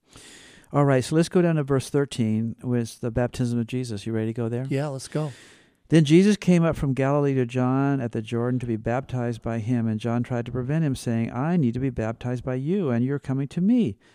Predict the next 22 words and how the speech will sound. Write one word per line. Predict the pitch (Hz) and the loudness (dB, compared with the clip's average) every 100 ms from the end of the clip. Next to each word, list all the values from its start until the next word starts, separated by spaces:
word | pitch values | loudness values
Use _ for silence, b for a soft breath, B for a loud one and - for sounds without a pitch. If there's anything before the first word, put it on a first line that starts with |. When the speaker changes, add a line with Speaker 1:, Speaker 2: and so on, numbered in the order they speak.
| b b - | b b -8
Speaker 1:
But | 117 | -6
Jesus | 123 131 143 127 | -4 -4 -4 -2
answered | 127 123 120 | -2 -2 -2
and | 117 | -6
said, | - 117 113 - | -4 -4 -4 -4
"Permit | 117 123 139 | -2 0 -2
it | 147 | -4
to | 127 | -8
be | 127 123 | -8 -8
so | - 110 107 | -6 -4 -2
now, | 107 110 101 98 104 | -2 -2 -4 -6 -10
for | - 117 107 | -8 -6 -6
thus | 107 127 135 | -4 -4 -6
it | - 120 | -8 -8
is | 110 | -8
fitting | - 143 135 117 | -4 -2 0 -2
for | 113 | -4
us | 113 - | -8 -10
to | 123 | -16
fulfill | 110 123 113 | -10 -6 -6
all | 117 110 | -6 -8
righteousness." | 104 113 117 127 110 - 110 - | -6 -6 -8 -10 -12 -10 -12 -14